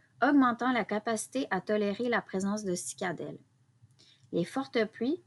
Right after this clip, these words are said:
peuvent faire tomber les nymphes. Les tempêtes peuvent aussi aider les cicadelles à migrer vers d'autres champs. En dehors des sites ciblés par le rap, une luzernière en implantation, située à Saint-Anicette, dépistée le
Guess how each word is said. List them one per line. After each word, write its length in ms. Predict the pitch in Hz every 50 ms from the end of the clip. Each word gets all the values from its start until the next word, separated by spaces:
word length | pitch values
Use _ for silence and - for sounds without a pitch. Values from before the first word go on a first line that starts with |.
| _ _ _ _ _ _ _ _ -
peuvent 240 | 247 262 294 277
faire 280 | - - 233 233 233 -
tomber 380 | - 208 196 196 190 202 214 208
les 140 | 190 175
nymphes. 440 | 165 160 156 - - - - - - _ _ _ _ _ _ - _ - - - - - _ _ - _ -
Les 200 | 165 160 160 -
tempêtes 560 | - 240 240 254 254 - 214 220 247 262 - _ _
peuvent 200 | 262 277 277 254
aussi 260 | 240 233 - - 277
aider 260 | 269 247 214 233 233
les 120 | 226 226 214
cicadelles 580 | - - - - 196 185 185 196 220 233 - -
à 140 | 196 185 185
migrer 400 | 196 220 214 214 208 226 247 226
vers 220 | 208 175 175 175
d'autres 400 | 175 190 196 208 - - 175 170
champs. 180 | - - - - - _ _ _ _ _ _ _ _ _ _ _ _ _ _ _ _ _ _ _ _ _ - -
En 160 | 190 190 196
dehors 320 | 220 247 285 349 359 277
des 100 | 247 220
sites 280 | 208 - - 262 262 -
ciblés 360 | - - 240 202 220 233 254
par 220 | - 233 202 185
le 100 | 170 170
rap, 280 | 170 - 180 180 - - - - _ _ _ 196
une 180 | 190 190 196
luzernière 680 | 202 262 277 269 254 226 214 208 202 196 196 202 202 -
en 160 | - 185 170
implantation, 840 | 190 240 262 269 269 262 262 - 214 196 202 - - 180 202 277 311 - -
située 520 | - - 208 202 - - - 202 208 202
à 100 | 180 165
Saint-Anicette, 880 | - - 247 247 247 - 233 208 196 180 - - 214 254 - - - _ _ _ _ _
dépistée 560 | 196 196 208 196 - - - - - 226 220
le 160 | 208 190 165